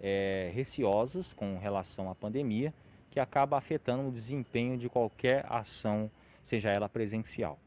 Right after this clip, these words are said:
né? Então a evasão é real, ela acontece mesmo,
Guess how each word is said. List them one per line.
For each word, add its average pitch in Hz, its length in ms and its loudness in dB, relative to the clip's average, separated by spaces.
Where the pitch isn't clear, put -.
né? 98 140 -2
Então 98 300 -4
a 95 80 -2
evasão 101 640 -2
é 104 200 0
real, 110 420 -4
ela 101 320 0
acontece 98 680 -4
mesmo, 110 380 -4